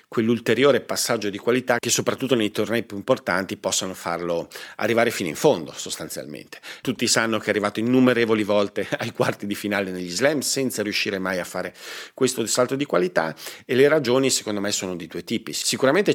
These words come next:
c'è una motivazione tecnica. Rublev è tanto, eh, forte e tanto consistente nella spinta e nella capacità di essere preciso e continuo da fondo campo,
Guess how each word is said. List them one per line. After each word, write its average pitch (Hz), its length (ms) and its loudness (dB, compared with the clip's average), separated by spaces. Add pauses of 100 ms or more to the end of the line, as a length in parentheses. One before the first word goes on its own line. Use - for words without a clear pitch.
c'è 123 80 2
una 98 220 -2
motivazione 92 580 -4
tecnica. 76 560 -10 (300)
Rublev 143 380 6
è - 180 -4
tanto, 143 760 0 (260)
eh, 101 140 -2
forte 90 640 0
e - 240 -8
tanto 147 340 0
consistente 101 800 -4
nella 90 240 -6
spinta 101 920 0
e 104 160 -4
nella 92 500 -2
capacità 107 600 0
di 120 100 -2
essere 110 320 0
preciso 98 720 -2
e 98 140 -8
continuo 101 500 -2
da 85 140 -4
fondo 95 320 -4
campo, 85 520 -6